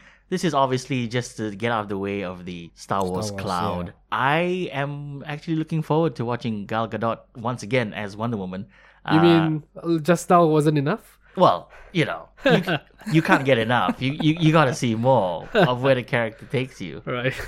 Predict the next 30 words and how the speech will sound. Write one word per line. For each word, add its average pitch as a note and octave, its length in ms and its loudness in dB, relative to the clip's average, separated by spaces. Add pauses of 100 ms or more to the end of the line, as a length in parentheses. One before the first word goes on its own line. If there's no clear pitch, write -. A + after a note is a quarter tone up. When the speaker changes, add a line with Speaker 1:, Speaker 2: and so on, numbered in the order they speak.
(160)
Speaker 1:
Uh, C3 320 2
Timmy, G#3 320 -4
what C4+ 100 -2
do B3+ 60 -2
you A#3 80 -4
think C#3+ 180 -4
about G2+ 240 -4
this F#2 220 -12
news? F2 160 -8
Speaker 2:
Uh, F3+ 360 6 (360)
I, E3+ 520 0
I C#3+ 80 0
think C4+ 240 -2
it's A#2 360 -2
a G#2+ 40 -6
good F#2+ 220 -4
move F2+ 380 -8
'cause, G2 260 -8 (140)
I A2 100 -4
mean, A#2 440 -4 (100)
compared A2+ 400 -2
to G#2 80 -10
Star G2+ 260 0
Wars F#2+ 340 -4
and F2 600 -4 (100)
Wonder G#2+ 260 0
Woman, F2 580 -4 (120)
I'd F#2 200 -6
rather F#2+ 220 -4
watch F2 300 -6